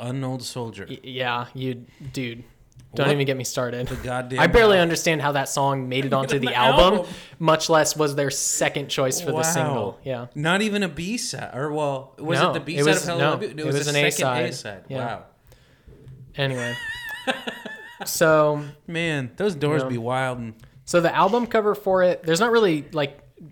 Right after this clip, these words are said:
Speaker 2: uh, anything to say about it in terms of, like, there's no story about it or anything. I just wanna cover it 'cause I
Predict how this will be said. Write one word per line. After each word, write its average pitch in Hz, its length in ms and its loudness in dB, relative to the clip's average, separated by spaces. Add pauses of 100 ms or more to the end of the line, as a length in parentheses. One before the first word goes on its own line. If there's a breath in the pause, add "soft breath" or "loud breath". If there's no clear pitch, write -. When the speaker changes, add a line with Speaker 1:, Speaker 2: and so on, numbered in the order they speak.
(240)
Speaker 2:
uh, 131 400 -4
anything 147 380 -4
to 135 60 -6
say 131 280 -2
about 135 280 0
it 143 260 -4
in 131 120 -10
terms 131 260 -6
of, 127 200 -10
like, 127 180 -10
there's 127 160 -8
no 131 60 -4
story 123 340 -2
about 135 220 0
it 151 80 -6
or 156 60 -2
anything. 180 340 -2
I - 60 -8
just 160 160 -4
wanna 151 140 0
cover 139 300 0
it 131 100 -2
'cause 131 200 -4 (160)
I 156 220 0